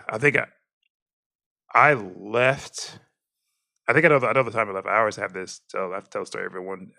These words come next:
asks me, like, "When you stop watching wrestling?" Like, it was the storyline that I saw when, um, I think they said that Kane murdered someone.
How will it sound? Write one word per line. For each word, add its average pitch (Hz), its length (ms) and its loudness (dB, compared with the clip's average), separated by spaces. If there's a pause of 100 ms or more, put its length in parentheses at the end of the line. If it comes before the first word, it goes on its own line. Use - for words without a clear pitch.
asks - 140 -12
me, 95 80 -14
like, 90 140 -12
"When 101 140 -12
you 95 40 -14
stop 98 200 -4
watching 95 240 -6
wrestling?" 95 220 -12
Like, 92 160 -8
it 117 80 -4
was 143 180 0
the 135 80 -6
storyline 120 880 0 (800)
that 95 160 -4
I 101 120 0
saw 90 580 -4 (880)
when, 101 520 -6
um, 101 500 -4 (680)
I - 80 -4
think 170 320 -2 (500)
they 123 160 -2
said 139 240 -2
that 110 200 -4
Kane 143 400 -4
murdered 127 340 -2
someone. 254 520 0